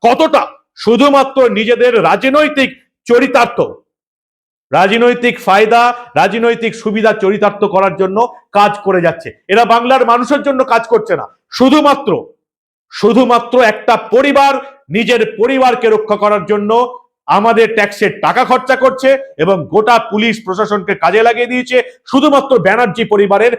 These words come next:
সুবিধার্থে। এই সরকারটাকে আপনারা চান? এই সরকারটাই পরিবর্তনের সরকার? এই সরকারটাকেই আমরা ভোট দিচ্ছি, আমাদের রাজ্যে রাজত্ব করার জন্য বসিয়ে রেখেছি? লজ্জা লাগা উচিত আমাদের।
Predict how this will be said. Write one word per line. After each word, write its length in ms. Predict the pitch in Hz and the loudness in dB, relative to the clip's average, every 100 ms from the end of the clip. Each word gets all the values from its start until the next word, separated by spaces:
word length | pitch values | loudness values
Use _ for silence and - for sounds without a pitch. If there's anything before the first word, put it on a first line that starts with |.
| - | -6
সুবিধার্থে। 540 | - 143 151 147 - _ _ _ _ _ _ - | -6 -2 0 -2 -6 _ _ _ _ _ _ -4
এই 140 | 180 | -2
সরকারটাকে 540 | 208 220 220 247 247 254 | 0 0 0 0 0 0
আপনারা 280 | 226 254 247 | 2 2 2
চান? 220 | 269 240 - - _ _ _ _ _ 151 | 0 0 -4 -16 _ _ _ _ _ -4
এই 120 | 185 | -2
সরকারটাই 520 | 240 247 254 - 254 | -2 0 -2 0 0
পরিবর্তনের 580 | 254 247 269 277 277 254 | 0 2 2 0 -2 0
সরকার? 300 | 269 269 180 - - - | -2 0 -2 -4 -10 -2
এই 140 | 214 | -2
সরকারটাকেই 640 | 247 254 254 269 269 269 277 | 0 -2 0 0 0 2 0
আমরা 200 | 247 262 | 2 0
ভোট 200 | 190 226 208 | 2 0 -2
দিচ্ছি, 300 | 294 294 233 - - - | -6 -4 -6 -6 -12 -4
আমাদের 320 | 185 247 262 | -2 0 0
রাজ্যে 280 | 269 247 240 | 0 0 2
রাজত্ব 320 | 240 233 269 269 | 2 2 0 0
করার 240 | 269 254 | 0 0
জন্য 140 | 269 254 | 0 2
বসিয়ে 340 | 220 240 294 | 2 0 -2
রেখেছি? 280 | 294 285 139 - _ _ _ - | -2 -4 -10 -18 _ _ _ -6
লজ্জা 380 | 156 226 165 277 | 0 0 2 2
লাগা 220 | 269 247 233 | 2 2 0
উচিত 220 | 190 165 | -2 -6
আমাদের। 320 | 151 127 110 | -6 -8 -16